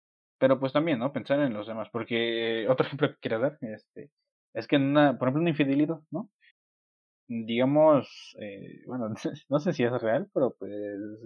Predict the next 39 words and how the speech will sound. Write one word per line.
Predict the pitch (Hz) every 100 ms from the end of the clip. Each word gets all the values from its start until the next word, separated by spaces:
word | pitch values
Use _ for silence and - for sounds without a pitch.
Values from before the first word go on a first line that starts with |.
| 107
por | 110
ahí | 113 127
he | 131
visto | 117 - 131
de | 104 -
que | 104 101
las | 110 107
mujeres | 104 123 123 - _ _ _ _
son | 120 120
más, | 120 120 117 110 110 - -
este, | - _ _
infieles | - - 117 117 -
que | 113
un | 107
hombre, | 101 104
¿no? | 151 - _ _ _
Pero | 107 107
pues | 127 127 147 - _
creo | 143 156
que | 156
casi | - 156 147
todos | 123 123 175 - _ _
creemos | 113 113 120
que | -
es | -
al | 110
revés. | 107 147 175 _ _ _ _ _ _ -
Y, | 117 113 110 107 107 107 104 104 101 98 _ _ _ _ _ _ _ _ _ -
y | 123
pues | 127 123 120 117 117 117 113 - - _ _
creo | - 139 151
que | 185
también | 135 110 127
esto | -
tiene | 131 127
que | 107
ver | 107
con | 139 139
que, | 147 110 98